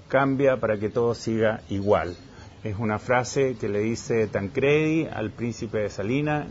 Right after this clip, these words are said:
que son los protagonistas de esta novela, junto a Angélica, la mujer de Tancredi, que se convierte en la mujer de Tancredi durante la novela. Eh, Tancredi le dice a su, a su tío, un hombre feudal,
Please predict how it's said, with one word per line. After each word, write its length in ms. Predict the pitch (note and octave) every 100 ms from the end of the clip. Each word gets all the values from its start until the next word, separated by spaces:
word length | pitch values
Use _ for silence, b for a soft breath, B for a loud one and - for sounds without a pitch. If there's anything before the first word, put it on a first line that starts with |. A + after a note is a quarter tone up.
| -
que 80 | G#2
son 260 | A2+ A2
los 80 | A2
protagonistas 680 | - G2+ G2+ A#2 A#2+ B2 A#2 B B B -
de 80 | G#2+
esta 160 | G#2+
novela, 380 | A2 G#2 A#2 B2
junto 500 | A2 A2+ G#2 G#2 F#2+
a 60 | G2
Angélica, 680 | F#2+ C#3+ C#3+ C3 A#2 A#2 - - - -
la 380 | G2+ F#2 G2+ - -
mujer 400 | G2 - B2+ A#2+ A#2+ G#2+
de 80 | G#2
Tancredi, 480 | F#2+ G2+ B2 B2
que 100 | A2
se 120 | G#2+ G2+
convierte 340 | G#2+ D3 -
en 60 | A2+
la 80 |
mujer 260 | G#2 - A#2
de 80 | A2
Tancredi 400 | A2 G2+ A#2 A#2+
durante 340 | A2+ A2 A2
la 120 | G#2+
novela. 420 | G#2+ A#2+ C#3 C#3 C3+ B B B B -
Eh, 400 | A2 G#2+ G#2 G2
Tancredi 380 | A2 G#2+ B2+ B2+
le 80 | A#2+
dice 420 | A#2+ - B2 A#2
a 180 | - A2
su, 500 | - A2 G2+ F#2+ F#2+ -
a 100 | G#2
su 300 | - G#2 F#2+
tío, 500 | - C3 B2+ A#2+ A#2+ - -
un 380 | G#2 G#2+ G#2 F#2 -
hombre 320 | G#2+ A#2 G#2+
feudal, 560 | G2+ G2 G2+ C3+ C3